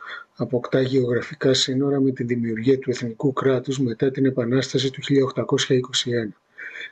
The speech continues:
Έκτοτε παρατηρείται η απώλεια της οικουμενικότητάς του και μια τάση συρρίκνωσης. Ο πρώτος κυβερνήτης Ιωάννης Καποδίστριας ορίζει το ελληνικό έθνος με βάση την ορθόδοξη πίστη και την ελληνική γλώσσα.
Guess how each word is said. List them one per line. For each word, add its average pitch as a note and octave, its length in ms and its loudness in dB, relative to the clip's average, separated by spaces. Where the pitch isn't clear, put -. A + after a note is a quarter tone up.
Έκτοτε C#3+ 540 2
παρατηρείται C3 640 2
η B2+ 120 6
απώλεια B2+ 520 2
της - 160 -4
οικουμενικότητάς A2+ 1040 -2
του D3 200 0
και C3+ 120 0
μια C3 220 4
τάση C#3 280 0
συρρίκνωσης. C3 880 -2
Ο C3+ 100 2
πρώτος D3 340 0
κυβερνήτης C3+ 600 2
Ιωάννης C3 320 2
Καποδίστριας B2+ 760 2
ορίζει C3 340 2
το C#3 100 0
ελληνικό B2+ 340 2
έθνος B2+ 420 2
με B2 120 2
βάση C3 320 0
την B2 220 -2
ορθόδοξη C3 680 0
πίστη C3 340 0
και C3+ 140 2
την B2+ 160 -2
ελληνική A#2+ 340 -4
γλώσσα. B2 460 0